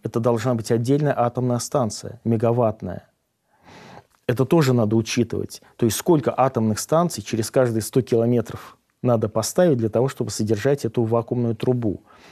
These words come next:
То есть там на самом деле, вот кто понимает эти технологии, кто хотя бы физику проходил, ну, у него, кроме улыбки, такая технология не вызовет ничего. А нам нужна мобильность. Нам нужно, чтобы каждый человек мог легко решать вопросы, чтобы эти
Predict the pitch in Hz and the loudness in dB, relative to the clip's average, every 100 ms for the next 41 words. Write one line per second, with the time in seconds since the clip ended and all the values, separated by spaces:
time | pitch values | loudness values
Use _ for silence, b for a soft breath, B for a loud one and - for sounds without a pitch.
0 | b 123 113 - 170 139 - 131 120 123 | b -2 0 0 0 0 0 0 2 2
1 | 147 135 107 107 - 127 113 - 113 131 | 2 4 2 0 -2 0 0 2 2 4
2 | 170 185 127 107 104 - - 123 123 107 | 4 2 2 -2 -4 -8 -2 0 2 0
3 | - 113 113 - 107 107 - 190 165 117 | -4 -4 -2 0 0 0 0 2 2 0
4 | 117 - 123 117 107 87 B B B B | -2 0 0 2 0 -2 B B B B
5 | _ 127 151 147 123 123 131 131 127 - | _ 0 2 2 2 2 4 4 2 0
6 | 127 123 131 147 - 113 101 98 110 120 | 0 2 4 2 0 0 0 0 -4 -2
7 | 110 - 120 120 117 107 110 110 110 110 | -2 -4 -2 0 0 2 2 2 2 0
8 | 101 107 98 - 101 95 - b b 123 | -2 -6 -6 -4 -4 -6 -12 b b 0
9 | 160 175 160 156 156 160 156 143 107 90 | 2 2 2 0 2 2 2 2 0 -6
10 | - - b b 120 147 151 139 135 143 | -12 -20 b b 2 4 4 2 0 0
11 | 135 139 160 139 131 147 147 170 180 - | 0 2 2 0 -2 2 4 4 2 0
12 | 131 127 135 - - 160 135 - 139 139 | -2 0 -2 0 2 2 2 2 0 2
13 | 135 147 127 - - - 117 135 135 | 0 0 0 -2 -8 -2 2 2 2